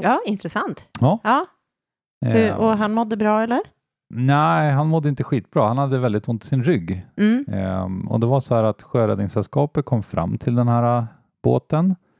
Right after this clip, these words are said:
Speaker 2: Eh, tillsammans med både ambulans och polis
Speaker 1: Mm.
Speaker 2: hade de med sig ombord alltså.
Speaker 1: Mm.
Speaker 2: Eh, och, eh,
Speaker 1: För det var alltså inlarmat typ redan där som
Speaker 2: Ja,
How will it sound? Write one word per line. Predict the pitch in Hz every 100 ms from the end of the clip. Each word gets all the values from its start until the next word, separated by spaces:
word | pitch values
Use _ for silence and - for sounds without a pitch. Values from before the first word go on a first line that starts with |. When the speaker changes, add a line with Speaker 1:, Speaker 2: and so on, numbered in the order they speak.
| _ _ _ -
Speaker 2:
Eh, | 101 98
tillsammans | 107 - 135 135 117 -
med | 110 101 101 95
både | 95 98 92 92
ambulans | 101 98 139 131 -
och | - -
polis | 90 85 78 - - -
Speaker 1:
Mm. | 190
Speaker 2:
hade | 101
de | 98
med | 92
sig | 110
ombord | 107 120 -
alltså. | - -
Speaker 1:
Mm. | 190 208 269 _ - _ _ _ _ -
Speaker 2:
Eh, | 92 87 82
och, | - 107 - _ -
eh, | 98 92 92 78 _ _ _ _ _ _ _ -
Speaker 1:
För |
det | 175
var | 165
alltså | 156
inlarmat | 156 160 156 180 151 131 -
typ | 143 131
redan | - 131 131 151
där | 143 135
som | - 147 156 _
Speaker 2:
Ja, | - 104 82